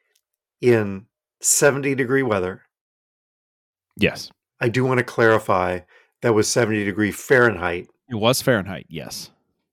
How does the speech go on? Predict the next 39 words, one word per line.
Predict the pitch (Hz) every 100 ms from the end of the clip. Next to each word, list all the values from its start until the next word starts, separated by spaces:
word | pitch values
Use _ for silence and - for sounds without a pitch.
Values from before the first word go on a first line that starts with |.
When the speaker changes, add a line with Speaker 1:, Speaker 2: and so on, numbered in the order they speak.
| -
Speaker 2:
Yes. | - - - - _ _ _ -
Speaker 1:
Because | 123 160
Speaker 2:
Seventy | 151 180
Celsius | 185 - 160 - 147 120
would | 131 135
be | 127 117
a |
thing. | - 117 76 65 _ _ -
Speaker 1:
That, | 147 - 131
yes. | 117 120 95 - - - -
No | 202
wonder | 202 269 330 302
they | 151 139
were | 127
compla-, | - 117 139 151
they | 131
were | 127 117 101 - - -
warning | 139 151 123
you | 131
about | 123 113 113
it | 110
being | 117 101
hot | 104 202 180
if | -
it | 117
was | 110
seventy | 165 127 117
Celsius. | 110 - 180 190 185 95 98 - - - -
Boy, | - 220 127
that | 196 214
would | 131
be | 104
tough. | - - 175 - - - 151 - _ _ -
<laughs> | - - - - - - - 679 659 _ _ _ - - - - - _ _ _ _ _ _ _ _ _ _ -
Um, | 156 135 120 120
sorry, | - 143 117
back | 101 131 123
to |
Sherry. | 131 143 110 104